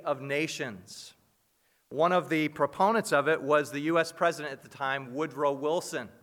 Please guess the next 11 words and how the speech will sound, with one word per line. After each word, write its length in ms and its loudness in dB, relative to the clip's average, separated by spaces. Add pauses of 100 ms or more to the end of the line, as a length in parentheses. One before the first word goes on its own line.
(840)
But 100 2
right 280 2
from 220 0
the 80 0
gate, 360 0
the 100 2
League 340 2
of 80 0
Nations 540 0
was 240 0
doomed 840 0